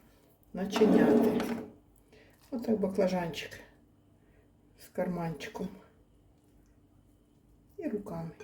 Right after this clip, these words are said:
Можна ложкою, можна хто чим хоче.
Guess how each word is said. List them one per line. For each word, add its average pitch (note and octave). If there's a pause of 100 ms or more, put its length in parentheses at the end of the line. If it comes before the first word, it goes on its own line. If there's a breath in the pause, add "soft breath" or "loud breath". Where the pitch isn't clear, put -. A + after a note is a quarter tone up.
(680 soft breath)
Можна G3+
ложкою, G3 (220)
можна A3 (1000)
хто -
чим -
хоче. -